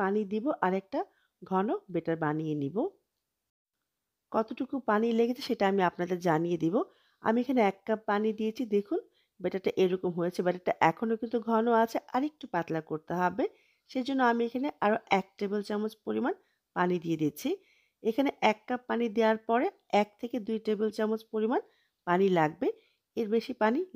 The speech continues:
লাগবে না। এবার হ্যান্ড হুইস্কের সাহায্যে আমি খুব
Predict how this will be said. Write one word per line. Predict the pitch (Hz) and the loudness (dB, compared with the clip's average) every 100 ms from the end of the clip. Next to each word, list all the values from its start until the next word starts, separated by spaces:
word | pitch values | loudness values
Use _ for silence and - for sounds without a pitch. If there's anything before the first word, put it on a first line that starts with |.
| 170 | -2
লাগবে | 147 - 139 | -2 -2 -6
না। | - - _ _ _ _ _ _ _ _ _ _ _ _ _ | -6 -10 _ _ _ _ _ _ _ _ _ _ _ _ _
এবার | 220 220 214 | 2 2 2
হ্যান্ড | 208 233 214 | 0 -2 -2
হুইস্কের | 214 220 220 247 233 | -2 -2 -2 -6 -2
সাহায্যে | 254 226 214 294 440 _ _ - | 2 2 2 -2 -4 _ _ -2
আমি | 190 208 - | 0 0 -2
খুব | - | -6